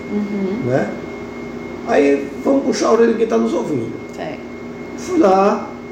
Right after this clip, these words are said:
Speaker 2: cheguei lá, a doutora Fernanda me atendeu, a gente fez uma diagnose, massa, eu não vou poder fazer autossabotagem. Existe algum cuidado especial que a senhora como profissional diz assim, "Cara, tu sofreu esse, por exemplo,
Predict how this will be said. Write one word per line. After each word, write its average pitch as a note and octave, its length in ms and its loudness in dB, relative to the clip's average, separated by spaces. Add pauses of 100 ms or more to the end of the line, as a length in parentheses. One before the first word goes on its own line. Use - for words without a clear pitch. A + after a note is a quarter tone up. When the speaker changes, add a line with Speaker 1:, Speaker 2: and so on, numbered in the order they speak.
(120)
Speaker 2:
cheguei B2 220 0
lá, D#3 340 4
a - 440 -8
doutora D#3+ 160 -2
Fernanda D#3+ 300 2
me E3+ 80 6
atendeu, C#3+ 480 2
a C#3+ 60 -2
gente D3+ 160 -2
fez D3 180 0
uma D3 100 0
diagnose, C3+ 600 0 (580)
massa, C3+ 480 2
eu D3+ 100 2
não D3+ 80 4
vou D#3+ 100 2
poder C#3 200 2
fazer C#3+ 260 2
autossabotagem. C#3+ 800 -2 (640)
Existe E4 260 4
algum E4+ 200 4
cuidado G#3+ 320 6
especial E3+ 560 4
que C#3 100 -2
a D3+ 40 0
senhora D#3 220 2
como D#3 140 0
profissional C#3+ 440 2
diz C#3 80 0
assim, C3+ 280 -2
"Cara, C3+ 200 2
tu - 140 -6
sofreu D3+ 360 0
esse, D#3 360 2 (460)
por E3 120 6
exemplo, C#3 380 4